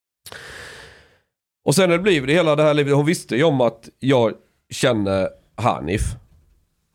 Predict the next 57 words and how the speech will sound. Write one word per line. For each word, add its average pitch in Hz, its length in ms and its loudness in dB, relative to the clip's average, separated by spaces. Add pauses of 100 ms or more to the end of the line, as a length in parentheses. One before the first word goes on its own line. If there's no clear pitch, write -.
(140)
Och 127 100 2
jag 135 140 2
började, 139 320 2
när 147 100 2
jag 151 120 2
förstod 143 440 -2
liksom 123 220 -2
hela 160 220 2
den 143 60 0
här 131 120 2
grejen 120 300 0
var 104 100 0
på 107 140 -4
gång 98 300 0
och 98 180 2
det 104 60 -2
började 98 200 0
bli 101 160 -2
liv 104 260 0
i 101 60 0
media, 90 560 0
det 90 60 -2
varit 95 180 0
lite 90 200 -4
på 95 80 -4
Twitter 90 360 -2
och 85 60 2
det 95 60 0
började 107 240 0 (240)
komma 110 260 0
ut 101 100 -2
de 107 140 -2
anklagelserna. 92 960 -2 (360)
Då - 80 -6
fick 175 220 -2
jag 147 120 2
nästan, 120 560 0
nästan 113 440 -2
en 98 80 -2
misstanke 95 640 -2
att - 220 -8
sökte 120 320 -2
hon 127 120 2
jobb 143 220 0
hos 110 160 -4
mig 120 180 0
bara 120 140 0
för - 100 -4
att - 80 -4
jag 113 100 2
känner 82 400 -2
Hanif 82 400 -2
eller 87 80 -2
någonting 87 240 -4
sånt. 92 300 -2
Vet 85 180 -6
du, 85 240 -4